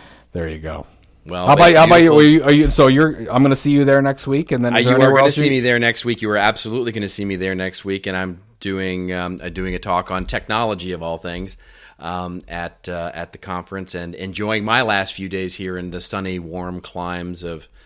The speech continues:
Speaker 2: Southern California, where I also, starting March, the beginning of March, will begin my trek of every week of travel. So I'm, I will be a road warrior like yourself. So,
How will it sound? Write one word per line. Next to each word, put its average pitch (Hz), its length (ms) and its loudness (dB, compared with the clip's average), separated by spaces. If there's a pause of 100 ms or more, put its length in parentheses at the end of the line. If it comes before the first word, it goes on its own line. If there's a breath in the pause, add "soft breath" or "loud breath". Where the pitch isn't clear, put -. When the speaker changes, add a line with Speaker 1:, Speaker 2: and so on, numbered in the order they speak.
(460 soft breath)
Speaker 2:
Southern 90 340 -10
California, 90 600 -8
where 90 240 -4
I 95 160 -2
also, 95 380 -4
starting 90 400 -6
March, 87 500 -10
the 82 140 -12
beginning 85 320 -12
of 82 120 -16
March, 85 320 -12
will 82 120 -10
begin 85 380 -12
my 80 180 -10
trek 82 480 -10
of 80 240 -14 (540 soft breath)
every 120 360 -2
week 113 300 -4
of 90 300 -6
travel. 82 400 -8
So 82 200 -10
I'm, 82 220 -10
I 76 140 -12
will 85 120 -12
be 82 140 -10
a 80 80 -10
road 85 240 -12
warrior 82 580 -12
like 80 320 -16
yourself. 76 600 -14 (600 soft breath)
So, 78 440 -12